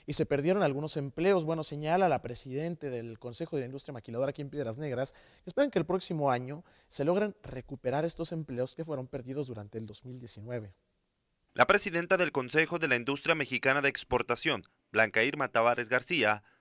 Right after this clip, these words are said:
Speaker 2: declaró que por el momento las maquiladoras de la localidad se preparan para hacer frente al cierre de un año más. Dijo que en relación a los empleos que desafortunadamente se han perdido en los últimos meses,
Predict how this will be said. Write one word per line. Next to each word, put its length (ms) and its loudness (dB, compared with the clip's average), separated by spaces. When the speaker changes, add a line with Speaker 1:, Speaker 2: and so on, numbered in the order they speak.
Speaker 2:
declaró 500 2
que 120 0
por 200 2
el 60 2
momento 580 0
las 180 2
maquiladoras 600 2
de 80 0
la 100 4
localidad 500 2
se 160 -8
preparan 560 0
para 180 2
hacer 220 0
frente 540 -2
al 160 4
cierre 380 0
de 80 0
un 160 0
año 180 -4
más. 340 2
Dijo 300 -2
que 60 2
en 100 0
relación 400 2
a 60 4
los 180 -2
empleos 480 0
que 140 0
desafortunadamente 1300 -2
se 100 -2
han 100 0
perdido 460 0
en 60 -2
los 160 -4
últimos 320 -4
meses, 480 -2